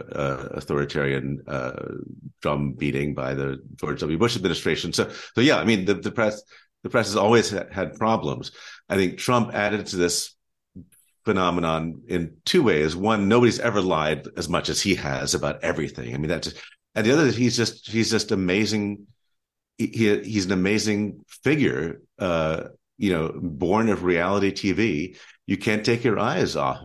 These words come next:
of him. If you're a news guy, you're just going like, "Oh my God, I can't believe he, he just said." Um, <laughs> and, and so, so he basically, you know, realized that he could completely out-, outplay them.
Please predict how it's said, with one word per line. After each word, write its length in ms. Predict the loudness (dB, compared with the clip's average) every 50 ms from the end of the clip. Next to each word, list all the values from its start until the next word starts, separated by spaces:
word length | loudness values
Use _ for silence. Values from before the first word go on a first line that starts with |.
| -16
of 60 | -12
him. 200 | -8 -6 -6 -6
If 140 | -8 -8 -6
you're 120 | -2 -2 -2
a 80 | 0
news 260 | 0 0 0 0 0
guy, 140 | -2 -4 -2
you're 100 | -2 -2
just 120 | -4 -4 -4
going 140 | -4 -4
like, 180 | -2 -4 -6 -8 -12 _ -4
"Oh 340 | -2 0 2 4 4 4 4
my 360 | 4 4 4 2 0 -2 -4 2
God, 220 | 4 4 6 6
I 80 | 4 2
can't 240 | 2 0 0 0 2
believe 220 | 2 2 2 4
he, 240 | 2 2 2 2 0
he 180 | 0 0 -2 0
just 220 | 0 0 -2 0
said." 300 | 0 0 0 0 -2 -8 _ -20 -20 _ _ _ _ -10 -2
Um, 300 | 0 0 2 2 0 -4 -4
<laughs> 40 | -4
and, 240 | -2 -2 -2 -2 -4
and 300 | -2 0 0 2 2 4
so, 280 | 4 4 4 4 2 -8 _ -2
so 120 | 0 0
he 140 | 2 2 2
basically, 760 | 2 2 2 2 0 -2 -4 -2 -2 -2 0 0 -2 -4 -6 -14 _ _ _ _ _ _ 0
you 120 | 2 4
know, 180 | 4 6 4 4
realized 720 | 4 4 4 6 4 4 4 2 2 2 0 0 0 0
that 140 | -2 -2 0
he 160 | 0 -4 -2
could 200 | -2 -2 -4 -2
completely 560 | -2 -4 -2 -2 0 0 0 2 2 0 0
out-, 360 | 0 0 0 -2 -2 -4 -8 _ _ -6
outplay 480 | -2 -2 -2 -2 -4 -6 -2 0 0 0
them. 420 | 0 -2 -4 -4 -6 -10 -12 -14